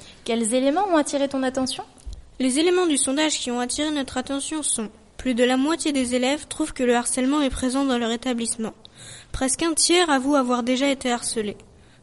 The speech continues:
Speaker 2: Mais ce sondage a également démontré que la plupart des élèves savent comment réagir s'ils en sont témoins, en en parlant ou en s'interposant.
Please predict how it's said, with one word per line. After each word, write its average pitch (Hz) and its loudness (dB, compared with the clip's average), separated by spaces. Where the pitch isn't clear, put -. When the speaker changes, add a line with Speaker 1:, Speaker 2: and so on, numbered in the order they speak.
Speaker 2:
Mais 254 2
ce 277 0
sondage 339 2
a 262 4
également 269 2
démontré 254 0
que 269 -6
la 247 0
plupart 285 0
des 262 -2
élèves 294 -2
savent 311 -2
comment 226 -2
réagir 220 -4
s'ils 214 -8
en 214 -6
sont 220 -10
témoins, 220 -6
en 233 0
en 226 0
parlant 254 2
ou 240 2
en 233 -2
s'interposant. 233 -4